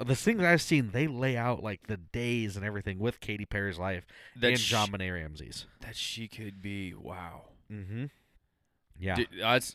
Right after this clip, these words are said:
Speaker 2: so I'm gonna have to look into that. That's all I really, <laughs> I mean, that's,
Speaker 1: Dude.
Speaker 2: I just, I was wondering 'cause you're all into all that stuff. So
Speaker 1: Yeah.
Speaker 2: I was like, "Yeah, yeah, if there's anybody I'm gonna call about
Speaker 1: And
Speaker 2: this
Speaker 1: there's
Speaker 2: or
Speaker 1: been,
Speaker 2: talk to
Speaker 1: like
Speaker 2: about this, it's gonna be Brevin 'cause he's probably already like,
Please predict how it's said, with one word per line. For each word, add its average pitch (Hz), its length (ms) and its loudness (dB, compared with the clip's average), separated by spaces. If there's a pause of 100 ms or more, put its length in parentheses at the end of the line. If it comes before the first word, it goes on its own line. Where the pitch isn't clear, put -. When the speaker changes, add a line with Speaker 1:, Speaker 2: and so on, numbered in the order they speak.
(160)
Speaker 2:
so 123 220 0
I'm 127 100 8
gonna 151 100 4
have 107 100 2
to 95 60 -4
look 90 140 -4
into 90 200 -4
that. 101 260 2 (420)
That's 110 240 2
all 95 140 2
I 95 40 0
really, 98 360 2
<laughs> - 80 -4
I 359 60 4 (100)
mean, 381 160 4
that's, 185 140 4
Speaker 1:
Dude. 143 300 8 (280)
Speaker 2:
I 139 120 8
just, 156 220 6
I 135 120 10
was 151 180 10
wondering 139 420 6
'cause 117 200 0
you're 131 180 6
all 120 140 8
into 110 180 2
all 92 160 0
that 87 160 -2
stuff. 80 320 -4
So 87 120 -2
Speaker 1:
Yeah. 82 160 2
Speaker 2:
I 98 60 2
was 98 120 0
like, 92 200 -4
"Yeah, 85 280 -4
yeah, 82 140 -2
if 98 120 -2
there's 143 220 2
anybody 127 320 4
I'm 107 100 4
gonna 101 120 -2
call 90 260 2
about 87 300 -2
Speaker 1:
And 90 120 2
Speaker 2:
this 90 60 4
Speaker 1:
there's 95 80 2
Speaker 2:
or 95 40 -8
Speaker 1:
been, 110 120 6
Speaker 2:
talk 101 160 4
to 107 60 4
Speaker 1:
like 101 80 4
Speaker 2:
about 104 220 2
this, 104 160 -2
it's 101 100 -6
gonna 190 160 0
be 135 120 2
Brevin 107 460 -2
'cause 101 140 -2
he's 104 140 -4
probably 98 320 0
already 98 240 -2
like, 95 220 -4